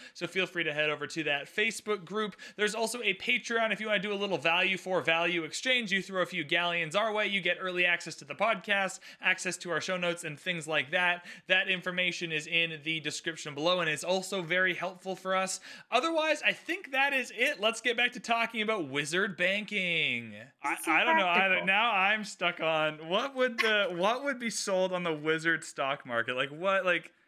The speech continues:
Speaker 1: Florian Fortescue's ice cream shop? Like, are we buying <laughs> shares in ice cream? Like, what wizarding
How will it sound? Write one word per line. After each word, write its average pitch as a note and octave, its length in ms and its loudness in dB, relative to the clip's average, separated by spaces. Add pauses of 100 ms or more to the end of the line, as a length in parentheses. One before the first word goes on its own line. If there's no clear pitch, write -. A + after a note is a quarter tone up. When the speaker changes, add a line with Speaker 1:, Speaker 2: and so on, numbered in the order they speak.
(120)
Speaker 1:
Florian G#3+ 640 0
Fortescue's F#3+ 640 -2
ice D#3 260 -2
cream G#3+ 240 -6
shop? A3+ 360 -6
Like, F#3 140 -4
are F3 80 0
we F#3 100 2
buying F#3 320 0
<laughs> F#3 60 -10
shares E3+ 500 0
in D#3+ 80 -6
ice D#3 260 -2
cream? A3+ 280 -6 (480)
Like, F3 180 2
what G3+ 280 0
wizarding G3+ 420 4